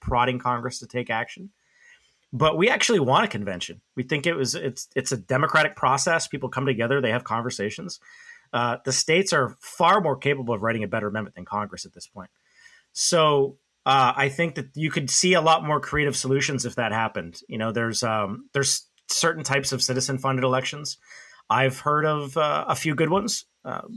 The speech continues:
one particular, uh, and was in Connecticut, and, uh, a state legislator described it to me one time as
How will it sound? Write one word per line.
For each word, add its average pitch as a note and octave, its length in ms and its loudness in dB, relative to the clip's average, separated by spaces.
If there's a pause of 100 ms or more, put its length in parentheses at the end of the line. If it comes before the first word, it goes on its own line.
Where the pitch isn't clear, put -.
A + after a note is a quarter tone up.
(300)
one D3 600 0
particular, D#3 680 0
uh, D3+ 340 -4
and C3 380 0
was C3 160 0
in B2+ 120 0
Connecticut, E3+ 520 0 (760)
and, C3+ 680 4
uh, B2+ 440 -2
a C#3 60 -4
state D3+ 200 0
legislator D3+ 420 0
described C3+ 440 0
it C#3+ 80 -12
to C#3 100 -8
me C3+ 100 2
one B2+ 180 2
time B2 440 -2
as A2+ 680 -2